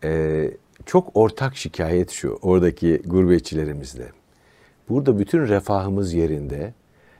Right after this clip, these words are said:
her şey fevkalade. Fakat insan ilişkileri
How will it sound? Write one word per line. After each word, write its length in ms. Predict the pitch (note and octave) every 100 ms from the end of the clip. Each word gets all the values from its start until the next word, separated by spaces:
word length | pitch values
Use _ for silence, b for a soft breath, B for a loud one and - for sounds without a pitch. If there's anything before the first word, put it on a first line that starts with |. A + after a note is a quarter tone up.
| _ -
her 160 | A#2+
şey 240 | A2+ A#2+ A#2
fevkalade. 840 | A#2 G#2+ - E2 D2 C#2 D#2 D3 - _ _ _ _ _
Fakat 340 | A2+ - D#3 -
insan 500 | G2 G2+ - E3 F3+
ilişkileri 680 | - D#2 D#2 - F2+ G2 C#3+